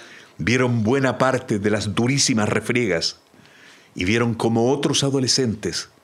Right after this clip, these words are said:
los del sesenta y nueve y del setenta, eran acribillados como enemigos,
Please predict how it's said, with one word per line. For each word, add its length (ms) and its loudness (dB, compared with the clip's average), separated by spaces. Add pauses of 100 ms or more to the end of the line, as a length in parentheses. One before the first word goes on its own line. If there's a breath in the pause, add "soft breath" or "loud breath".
(480 loud breath)
los 280 -2
del 200 -2
sesenta 680 0
y 120 0
nueve 440 0
y 80 0
del 200 0
setenta, 760 -2 (480 loud breath)
eran 300 0
acribillados 760 0
como 240 0
enemigos, 720 0